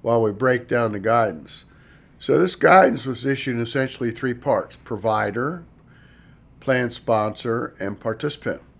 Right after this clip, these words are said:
or as they formerly called them, tips for hiring a service provider with strong cybersecurity practices, cybersecurity program best practices, and online security tips.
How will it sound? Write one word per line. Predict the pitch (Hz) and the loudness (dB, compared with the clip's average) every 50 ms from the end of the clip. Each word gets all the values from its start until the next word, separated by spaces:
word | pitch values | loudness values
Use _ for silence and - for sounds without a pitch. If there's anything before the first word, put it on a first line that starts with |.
| - - - - - - - - - - - - - | -20 -20 -20 -20 -20 -20 -20 -20 -20 -20 -20 -16 -6
or | - 120 131 127 127 127 | 0 2 4 6 6 6
as | 127 123 117 110 | 4 2 0 -2
they | 127 123 120 117 117 117 | 0 0 2 2 0 -2
formerly | 117 - - 175 190 196 185 165 135 123 | -4 0 2 2 4 4 2 0 -2 -2
called | - - 123 113 110 107 107 | -2 0 2 2 2 2 0
them, | 113 110 107 107 107 - - | -2 -4 -4 -6 -8 -12 -6
tips | - 170 165 - - - | 0 0 0 0 0 -8
for | - - - 123 127 120 | -12 -6 -4 -4 -4 -2
hiring | 127 131 127 123 123 123 123 120 117 | 0 0 2 2 2 0 0 -2 -2
a | 113 113 | -4 -6
service | - - 131 131 127 127 127 120 - | -6 -4 -2 -2 -2 -2 -4 -8 -8
provider | - 107 110 113 110 107 107 107 104 104 101 95 - - - - - - - - - | -8 -6 -2 0 0 0 0 0 -2 -2 -6 -6 -10 -16 -20 -20 -20 -20 -20 -20 -10
with | - 113 110 | -8 -8 -8
strong | - - - 127 120 120 120 120 120 117 110 101 | -8 -6 -2 0 2 4 4 2 0 -2 -4 -8
cybersecurity | - - - - 123 123 127 120 117 117 117 - - - - 131 120 117 113 110 101 - | -10 -10 -4 0 2 2 2 0 -2 -4 -6 -6 -10 -10 -6 -4 -2 -2 -2 -4 -8 -4
practices, | - 131 127 127 123 - - 110 - - - 90 87 104 - - - - _ - - - - - - - - - | -2 0 0 0 -2 -4 -10 -14 -14 -10 -10 -8 -8 -10 -10 -14 -20 -20 _ -20 -20 -20 -20 -20 -20 -20 -20 -16
cybersecurity | - - - 139 131 131 127 123 123 117 - - 117 - - 127 120 117 113 110 - - | -12 -2 2 2 4 4 2 2 0 -4 -6 -8 -12 -8 -4 -2 -2 0 -2 -2 -4 -2
program | - 156 - 175 156 139 123 117 113 107 101 | 0 2 2 2 2 -2 -2 -2 -4 -4 -4
best | 107 104 101 - - | -4 -4 -4 -6 -6
practices, | - 113 98 92 92 - - - - - - 113 95 101 - - - - - - - - - - - - | -6 -4 -2 -2 -4 -6 -10 -14 -14 -10 -8 -6 -6 -6 -8 -10 -14 -20 -20 -20 -20 -20 -20 -20 -20 -10
and | - 104 113 110 - - | -6 -6 -6 -6 -4 -2
online | 113 120 123 127 123 120 113 117 113 113 110 110 110 110 104 | 0 0 0 0 0 0 0 0 0 0 0 0 -2 -4 -6
security | - - - - - 131 120 117 113 101 | -8 -12 -14 -10 -4 -4 -2 -2 -2 -6
tips. | - - - 82 - - - - - - | -8 -8 -8 -8 -8 -10 -14 -18 -18 -18